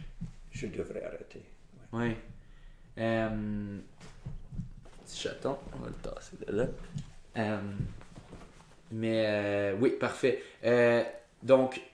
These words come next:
Speaker 2: en ce moment, tu disais, tu es comme, euh, environ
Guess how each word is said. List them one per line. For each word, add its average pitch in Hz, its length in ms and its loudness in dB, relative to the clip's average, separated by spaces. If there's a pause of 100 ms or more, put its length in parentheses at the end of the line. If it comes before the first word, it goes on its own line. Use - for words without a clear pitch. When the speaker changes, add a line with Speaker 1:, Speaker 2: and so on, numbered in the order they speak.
(180)
Speaker 2:
en 135 140 8
ce 139 160 4
moment, 143 380 6
tu 123 180 -6
disais, 135 240 4
tu - 180 -2
es 123 60 2
comme, 117 300 2
euh, 110 300 4
environ 113 540 0